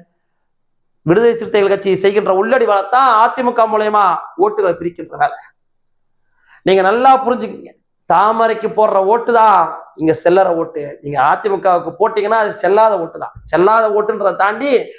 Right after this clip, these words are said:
அது பானைக்கான ஓட்டு தான். நீங்க அதிமுகவுக்கு தான் ஓட்டு போட முடிவு பண்ணிட்டீங்கன்னா நீங்க அதுக்கு பானைக்கே ஓட்டு போட்டுட்டு போயிடலாம். தெள்ள தெளிவாக முடிவு பண்ணிக்கிங்க, முட்டாளாக ஆ-, ஆயிடாதீங்க.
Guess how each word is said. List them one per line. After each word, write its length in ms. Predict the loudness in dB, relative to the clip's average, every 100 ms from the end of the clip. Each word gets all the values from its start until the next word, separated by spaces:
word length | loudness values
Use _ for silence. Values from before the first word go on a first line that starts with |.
| -20 -2
அது 200 | 0 0 0
பானைக்கான 540 | 2 2 2 0 0
ஓட்டு 200 | -2 -6
தான். 180 | -10 -10 _ _ _ _ _ _
நீங்க 140 | 2 4 4
அதிமுகவுக்கு 560 | 2 0 0 2 2 2
தான் 200 | 4 4
ஓட்டு 200 | 4 2
போட 160 | 0
முடிவு 260 | 0 0 0
பண்ணிட்டீங்கன்னா 460 | -2 -2 -2 0 2
நீங்க 180 | 2
அதுக்கு 180 | 2 0 2
பானைக்கே 380 | 4 4 2 2
ஓட்டு 200 | 2 0
போட்டுட்டு 300 | -2 -2 -2
போயிடலாம். 440 | 0 0 0 -8 _ _ _ _ _ _ _ -2
தெள்ள 260 | 0 2 0 0
தெளிவாக 400 | 0 2 4 2
முடிவு 260 | 0 0 2
பண்ணிக்கிங்க, 460 | 0 -4 -8 -14 -14 _ -4
முட்டாளாக 560 | -2 4 6 6 6
ஆ-, 240 | 4 4 2 -4
ஆயிடாதீங்க. 540 | -2 -2 -4 -6 -14